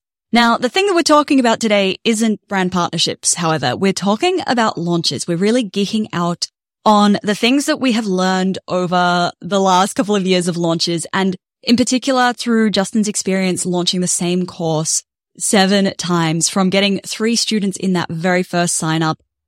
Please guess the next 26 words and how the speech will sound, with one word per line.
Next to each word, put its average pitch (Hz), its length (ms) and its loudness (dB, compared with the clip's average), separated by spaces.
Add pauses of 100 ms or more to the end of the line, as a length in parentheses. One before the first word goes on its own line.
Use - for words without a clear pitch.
(120)
to 208 380 4
now 196 300 2
tripling 208 580 -2
the 185 80 0
price 175 640 0 (160)
and 170 480 0 (320)
capping 202 500 0
the 190 80 -2
number 180 300 2
of 170 80 0
enrollments 170 580 0
so - 220 2
that 165 100 0
it - 140 -8
can 185 140 -2
fit - 280 -6
more 180 260 0
within 180 260 0
the 170 80 -2
lifestyle 160 520 -2
that 160 240 -4
Justin 156 320 -4
is 165 140 -2
trying 156 240 -4
to 156 60 -4
create. 151 540 -4